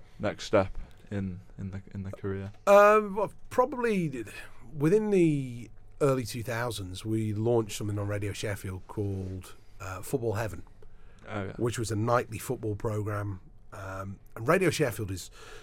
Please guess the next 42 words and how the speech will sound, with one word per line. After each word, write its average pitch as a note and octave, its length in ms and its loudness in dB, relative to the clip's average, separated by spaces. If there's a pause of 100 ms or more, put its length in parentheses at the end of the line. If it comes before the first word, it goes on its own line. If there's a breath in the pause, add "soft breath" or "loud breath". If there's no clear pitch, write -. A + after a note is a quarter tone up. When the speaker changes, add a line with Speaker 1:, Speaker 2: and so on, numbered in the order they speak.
(240 loud breath)
Speaker 2:
you - 100 -4
know, - 120 -8 (400)
Praise F3+ 260 6
or D3+ 140 8
Grumble G#2+ 560 2
is A#2+ 400 -4
the C3 160 2
original A2+ 440 2
football G#2+ 380 -6
phone-in. F2+ 380 -10 (240)
It A#2 60 -8
was A2+ 140 -4
the A2 80 -2
first A#2+ 320 2
one. D#2+ 180 -12 (760 soft breath)
And A#2+ 100 -6
the - 0 -
reason F3+ 280 2
that D3 120 2
why B2+ 140 0
they A#2 80 0
had G#2+ 200 -2
one F#2+ 260 -8 (480)
then F#2+ 360 0
was F#2+ 380 -8
Robert A#2+ 300 0
Jackson, G#2 400 -4
who F#2 120 -4
I F2+ 40 -4
mentioned G2 320 -4
earlier, F#2 300 -2 (880 loud breath)
he C3 100 -4
wanted E3 240 2
to F3 80 -2
figure F3+ 400 4
out - 300 -4
how B2+ 180 0
you B2+ 160 -2
got C3 240 4
between A#2 400 -2
five D3 320 2
o'clock G#2+ 480 -4